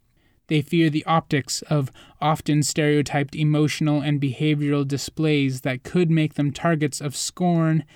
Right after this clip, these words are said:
and even physical violence. Boys and men are schooled in a set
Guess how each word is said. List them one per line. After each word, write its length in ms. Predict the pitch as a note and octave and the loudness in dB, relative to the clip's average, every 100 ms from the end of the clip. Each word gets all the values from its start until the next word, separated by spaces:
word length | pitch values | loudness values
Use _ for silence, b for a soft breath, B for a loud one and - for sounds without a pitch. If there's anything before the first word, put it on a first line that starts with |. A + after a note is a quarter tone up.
| b b | b b
and 160 | C#3+ C#3+ | -4 0
even 400 | E3 D3 C#3+ C#3 - _ - _ | 0 2 2 0 -6 _ -20 _
physical 540 | - D3 C3 C#3 C3+ B2+ | -4 -2 -2 -4 -4 -2
violence. 640 | C3 C3 C3 B2+ - - _ _ _ _ _ _ _ _ _ _ _ _ - b b b - | -2 -4 -6 -8 -14 -18 _ _ _ _ _ _ _ _ _ _ _ _ -20 b b b 0
Boys 400 | F3+ F#3+ F3+ E3 | 2 4 4 2
and 180 | E3 D3+ | 2 2
men 220 | C#3+ D3+ | 4 2
are 160 | C#3 B2+ | 0 -4
schooled 580 | - - F#3+ F3 E3+ | -4 0 2 4 4
in 140 | D#3+ D3+ | 2 -2
a 80 | C3+ | -2
set 400 | - E3+ D#3 | -2 -2 -2